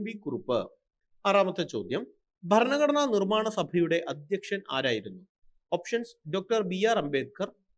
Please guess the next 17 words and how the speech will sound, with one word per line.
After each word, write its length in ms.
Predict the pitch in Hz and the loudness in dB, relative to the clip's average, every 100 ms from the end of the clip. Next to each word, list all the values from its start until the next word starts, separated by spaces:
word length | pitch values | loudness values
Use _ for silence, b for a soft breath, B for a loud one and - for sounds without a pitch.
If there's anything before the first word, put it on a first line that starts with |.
| _ | _
മോത്തിലാൽ 460 | 175 202 214 233 233 | 0 0 2 2 4
നെഹ്റു, 320 | 165 113 123 175 - _ _ 190 | 2 -2 -2 -4 -6 _ _ -6
ഡോക്ടർ 220 | 190 208 | -4 0
രാജേന്ദ്ര 500 | 190 175 185 226 233 | 2 2 2 -2 -4
പ്രസാദ്, 440 | - 180 135 254 _ _ _ - | -8 -4 -4 -4 _ _ _ -6
ജവഹർലാൽ 680 | 147 185 220 214 214 208 208 208 | 2 4 4 0 0 2 0 -2
നെഹ്റു. 340 | 147 139 139 107 - - _ - - _ - _ - - - - _ - - - - _ - - _ - _ - - _ - _ - - _ - | -2 -2 -2 -4 -6 -18 _ -14 -14 _ -20 _ -16 -16 -18 -20 _ -14 -14 -14 -20 _ -18 -18 _ -20 _ -14 -14 _ -20 _ -16 -16 _ 0
ശരിയുത്തരം 480 | 226 269 285 277 247 | 0 0 2 2 0
ഓപ്ഷൻ 260 | 247 240 | -4 -8
സി, 380 | 233 240 226 226 160 | -6 -4 -4 -2 -2
ഡോക്ടർ 260 | 175 202 175 | -2 -2 2
രാജേന്ദ്ര 460 | 151 147 175 180 | 2 2 -4 -6
പ്രസാദ്. 440 | 180 127 120 101 - _ _ _ _ _ _ | -8 -4 -2 -2 -6 _ _ _ _ _ _
ഏഴാമത്തെ 360 | 220 254 285 285 | 2 4 4 0
ചോദ്യം, 380 | - 123 113 226 - _ _ 185 | 0 -2 -2 -6 -12 _ _ 4
വയനാടൻ 640 | 208 240 277 294 285 285 233 | 6 8 6 4 4 2 2
വനങ്ങൾ 460 | 180 180 196 208 | 2 2 0 0